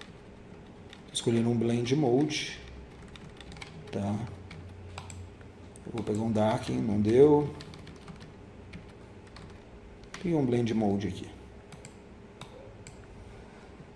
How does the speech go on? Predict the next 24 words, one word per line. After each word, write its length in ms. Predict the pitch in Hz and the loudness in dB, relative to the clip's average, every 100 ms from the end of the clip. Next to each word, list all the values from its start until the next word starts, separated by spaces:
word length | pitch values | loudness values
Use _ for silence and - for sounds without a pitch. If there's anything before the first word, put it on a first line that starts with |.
| - - - - - - - | -20 -20 -18 -16 -14 -14 0
Perfeito. 520 | 165 160 101 85 - - - - - - - | 4 4 2 0 -6 -10 -14 -16 -18 -18 4
Feito 260 | - 170 160 | 10 12 12
isso, 540 | 165 143 - - - - | 12 12 8 2 -6 -8
o 20 | - | -2
que 80 | |
que 100 | 135 | 6
eu 60 | 147 | 8
vou 100 | 131 | 8
fazer? 340 | 127 117 - - - - - - - - - - - - - | 6 4 2 -6 -12 -16 -18 -18 -18 -20 -18 -16 -16 -14 -6
Eu 60 | |
vou 100 | 113 | 2
pegar 440 | 120 127 113 92 - - - - - - | 6 6 8 4 2 -6 -14 -16 -8 2
a 80 | 135 | 6
imagem, 540 | 131 110 107 127 - - - - - - - | 8 8 6 4 0 -6 -14 -16 -16 -14 0
tá? 100 | 131 | 4
Ainda 180 | 139 135 | 8 12
não 140 | 180 | 12
chegou 240 | 180 135 | 12 10
no 80 | 135 | 10
tom, 240 | 110 143 135 | 10 8 8
a 40 | |
gente 200 | 120 110 | 6 6
vai 160 | 123 131 | 8 8
ajustando 720 | 131 165 - 127 127 127 | 8 4 4 6 6 6